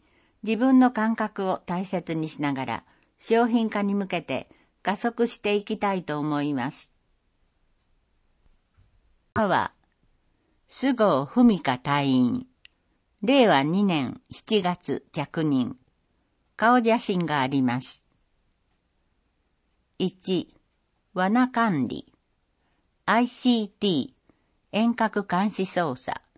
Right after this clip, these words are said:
自動捕獲システムを活用して、獣害対策用の罠の管理をしています。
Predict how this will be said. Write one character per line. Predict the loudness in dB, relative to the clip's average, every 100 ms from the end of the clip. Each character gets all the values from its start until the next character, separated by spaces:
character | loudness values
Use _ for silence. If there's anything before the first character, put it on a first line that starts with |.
| _ _ _ -6
自 | -2
動 | 2 2 0 -4 _
捕 | -8 -2
獲 | -2 -4 -6
シ | -4
ス | -6 -8
テ | -8
ム | -8 -12 _ _ _ _
を | -4 -4 -6 -6
活 | -4 -2 0
用 | 2 0
し | -4
て、 | -2 -2 -2 _ _ _ _ _ _ _ _ -4
獣 | 2 2
害 | 2 0 0
対 | -2 -2
策 | -2 -2 0
用 | 2 2
の | 2 0
罠 | 0 0 -2
の | -4 -6
管 | -4 0 0
理 | 0
を | -4
し | -6 -6
て | -2
い | -2
ま | -2 -4
す。 | -8 -16